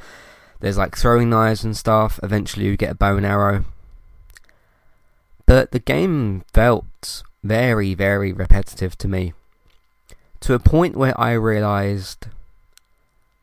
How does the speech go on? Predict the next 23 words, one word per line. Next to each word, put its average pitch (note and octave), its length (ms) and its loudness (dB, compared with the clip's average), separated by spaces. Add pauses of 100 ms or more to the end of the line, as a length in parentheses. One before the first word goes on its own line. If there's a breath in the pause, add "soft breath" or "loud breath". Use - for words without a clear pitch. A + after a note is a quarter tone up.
(420)
that A2+ 260 0
the A2 140 0
same, A2+ 1000 -2 (1400)
uh, G#2 440 -2 (580)
combination G#2 960 0 (100)
of F#2+ 120 -2
attacks - 500 -6
was B2 160 6
working. C3 460 0 (1900)
Now, C3 240 2
I C#3 100 4
think G3+ 380 -2
where D3+ 320 0
this B2+ 260 -2
game A#2+ 340 0
is G#2+ 200 -2
trying A2+ 420 0
to A2 140 -4
get - 240 -4
most G#2 300 4
of G2+ 100 -2
its - 180 -10
appeal A2+ 560 2